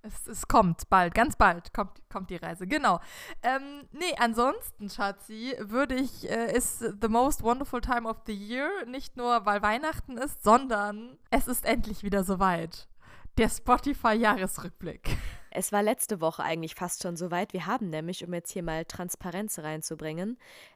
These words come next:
Speaker 2: letzte Woche schon an dem Tag aufgenommen, als dieser Jahresrückblick rauskam. Nur irgendwie zweieinhalb Stunden zu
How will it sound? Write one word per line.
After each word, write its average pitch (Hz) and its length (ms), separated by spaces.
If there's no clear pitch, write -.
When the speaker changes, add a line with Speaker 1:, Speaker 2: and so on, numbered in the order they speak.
Speaker 2:
letzte 202 640
Woche 208 300
schon 196 180
an 170 200
dem 226 260
Tag 202 380
aufgenommen, 180 720
als 226 380
dieser 190 220
Jahresrückblick 185 920
rauskam. 170 760
Nur 262 320
irgendwie 262 400
zweieinhalb 262 600
Stunden 240 440
zu 233 540